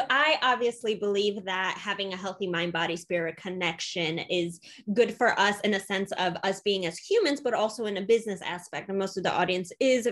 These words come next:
female entrepreneurs and entrepreneurs in general. How can they start intertwining, um, uh, the doshas and Ayurveda into their business and their actual day-to-day life? Because, or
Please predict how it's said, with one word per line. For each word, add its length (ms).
female 340
entrepreneurs 720
and 120
entrepreneurs 580
in 160
general. 400
How 300
can 260
they 300
start 420
intertwining, 1160
um, 120
uh, 160
the 160
doshas 720
and 140
Ayurveda 580
into 280
their 140
business 520
and 120
their 140
actual 380
day-to-day 440
life? 260
Because, 280
or 160